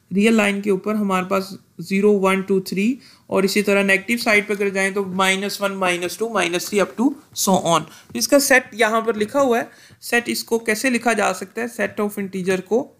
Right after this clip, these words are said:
यानी सेट की शक्ल में अगर नंबर्स को लिखा जाए तो हम उसको कैसे लिख सकते हैं, ज़ीरो, वन, टू, थ्री और other side माइनस वन,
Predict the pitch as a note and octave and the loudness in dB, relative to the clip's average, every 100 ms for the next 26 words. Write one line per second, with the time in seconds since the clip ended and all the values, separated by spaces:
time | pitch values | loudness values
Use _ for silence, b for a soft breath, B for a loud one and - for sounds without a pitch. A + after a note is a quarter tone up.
0 | _ _ G3 G3+ - G3+ - A3 G#3 A3 | _ _ -6 -2 0 0 -2 -4 -2 -2
1 | A3 G#3+ G#3+ G#3 G3 G3 A3 A3+ A#3+ G#3 | -2 0 0 0 0 0 -2 0 -2 -2
2 | G#3+ G#3 G#3 G#3 A3 G#3+ G3+ - G3+ G3 | 0 0 0 -2 -4 -8 -8 -8 -4 -2
3 | G#3 G3 F#3+ F3+ G#3+ A#3 F3 F#3 G3 G3+ | -2 -4 -4 -8 -6 -8 -6 -2 2 2
4 | F#3 F#3 F3+ F#3+ F3+ G3+ G#3+ G3+ - F3 | 0 -2 0 -2 -2 -2 0 0 0 0
5 | F#3+ G3 F#3 F#3+ F#3 F3 F3 F#3 F#3 G#3 | 0 2 0 0 -4 -4 -4 -4 -6 -6